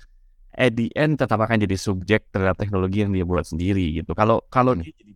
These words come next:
Speaker 1: budak, ya dia sendiri memperbudak dirinya terhadap teknologi gitu. Kalau menurut gue sih,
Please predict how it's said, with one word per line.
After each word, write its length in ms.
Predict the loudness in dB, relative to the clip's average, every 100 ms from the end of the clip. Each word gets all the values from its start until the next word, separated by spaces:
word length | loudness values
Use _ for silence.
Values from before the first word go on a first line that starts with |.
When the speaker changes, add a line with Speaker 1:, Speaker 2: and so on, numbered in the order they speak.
| -14
Speaker 1:
budak, 220 | -6 -4
ya 120 | -2 0
dia 120 | 0
sendiri 200 | 0 0 0
memperbudak 480 | 0 0 0 -2 0
dirinya 320 | -2 0 0
terhadap 240 | 0 0
teknologi 640 | -2 -2 0 0 0 0 0
gitu. 80 |
Kalau 160 | 0 0
menurut 240 | 0 0
gue 60 | 0
sih, 100 | 0